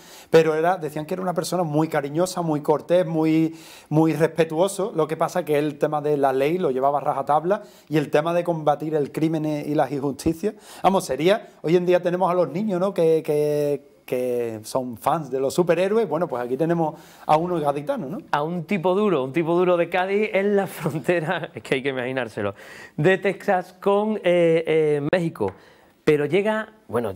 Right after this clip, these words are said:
Speaker 2: está la fama de él, va increciendo, los Texas Rangers, que bien lo hacen, pero mil novecientos treinta y tres es un año fatídico, laboralmente hablando, porque, eh, llega al gobi-, al, como
Speaker 1: Bueno, una
Speaker 2: gobernadora,
Speaker 1: gobernadora,
Speaker 2: como gobernadora
Speaker 1: efectivamente.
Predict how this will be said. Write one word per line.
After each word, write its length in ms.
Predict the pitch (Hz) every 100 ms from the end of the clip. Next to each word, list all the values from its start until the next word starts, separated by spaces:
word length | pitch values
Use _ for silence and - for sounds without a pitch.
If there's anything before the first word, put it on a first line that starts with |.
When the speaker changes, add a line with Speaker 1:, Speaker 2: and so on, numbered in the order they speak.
| 98
Speaker 2:
está 300 | 113 - 127
la 80 |
fama 340 | 120 - 160 147
de 220 | 135 175
él, 120 | 202
va 300 | 165 160 175
increciendo, 720 | 170 151 160 - 196 202 190
los 100 | 165
Texas 300 | 139 151 147 143
Rangers, 460 | 170 208 202 208
que 100 | 165
bien 140 | 156 170
lo 80 |
hacen, 340 | 196 - 208 208 - - - _
pero 240 | - 139 139
mil 340 | 151 226 254
novecientos 600 | 240 220 214 208 190 180
treinta 320 | 190 180 156
y 80 | 151
tres 300 | 151 190 220 - - _ -
es 100 | 196
un 140 | 190
año 260 | 208 233 240
fatídico, 800 | - 175 143 233 175 123 113 123
laboralmente 800 | 160 147 160 196 190 180 156 175
hablando, 580 | 190 233 165 107 98 - - - - _ _
porque, 540 | 170 175 185 220 240
eh, 720 | - 170 156 147 139 127 117 -
llega 240 | 131 120 -
al 220 | 156 151
gobi-, 360 | 127 127 123 151
al, 560 | 127 123 113 113 113 120
como 200 | 131 226
Speaker 1:
Bueno, 80 | 214
una 100 | -
Speaker 2:
gobernadora, 480 | 139 165 170 202 -
Speaker 1:
gobernadora, 220 | 190 156
Speaker 2:
como 100 | 135
gobernadora 540 | 135 131 143 151 165
Speaker 1:
efectivamente. 320 | 175 147 -